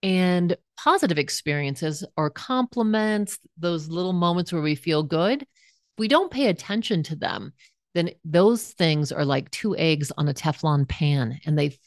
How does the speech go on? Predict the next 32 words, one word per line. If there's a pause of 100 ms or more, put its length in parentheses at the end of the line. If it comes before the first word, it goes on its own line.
(100)
just
slide
right
off. (800)
So
in
order
to
give
them
what
I
call
stickability, (320)
the
important
thing
that
we
can
do
for
ourselves (500)
is (160)
actually (100)
marinate (120)
on
the
things (100)
that
feel (160)
good,